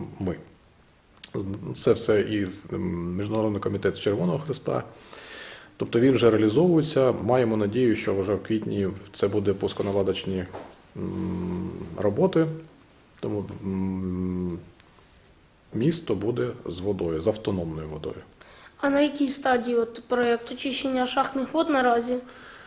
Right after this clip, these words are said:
Speaker 1: Наразі, ну, вже їде до нас, е, ну, це модульна конструкція.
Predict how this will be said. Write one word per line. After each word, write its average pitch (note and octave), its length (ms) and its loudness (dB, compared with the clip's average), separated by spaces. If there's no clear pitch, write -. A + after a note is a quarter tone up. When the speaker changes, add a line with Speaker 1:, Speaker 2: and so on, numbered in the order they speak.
Speaker 1:
Наразі, C#3+ 520 10
ну, B2+ 160 4
вже B2+ 440 12
їде A2+ 460 6
до A2 160 6
нас, A2 500 2
е, F#2 320 2
ну, B2 100 6
це C3 140 8
модульна A#2+ 420 8
конструкція. G#2 800 -4